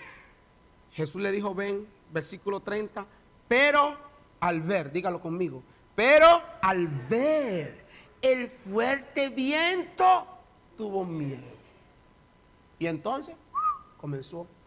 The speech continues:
a hundirse. ¿A qué usted le teme? ¿A qué, qué le tememos, hermano? A veces al fracaso.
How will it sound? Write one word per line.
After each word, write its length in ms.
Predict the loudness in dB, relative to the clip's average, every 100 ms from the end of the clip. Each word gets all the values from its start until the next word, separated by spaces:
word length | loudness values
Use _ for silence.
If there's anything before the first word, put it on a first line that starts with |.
| -14
a 80 |
hundirse. 460 | -14 -14 -18 -20 -20 _ _ _ _ _ _ _ _ _ _ _ _ _ _ _ _ _ _ _ _ _ _ _ _ _ _ _ _
¿A 80 | -14
qué 160 | -6 -6
usted 180 | -4
le 100 | -4
teme? 320 | -4 -8 -8 -14 -20 -20 _ _ _ _ _ _ _ _ _ _ _ _ _ _ _ _ _ _ _ _ _ _
¿A 80 | -14
qué, 120 | -12
qué 120 | -8 -6
le 120 | -6
tememos, 340 | -4 -4 -4
hermano? 300 | -4 -6 -8 -14 -20 _ _ _ _ _ _ _ _ _ _ _
A 120 | -4 -2
veces 180 | -2
al 140 | -4 -4
fracaso. 500 | -6 -4 -6 -6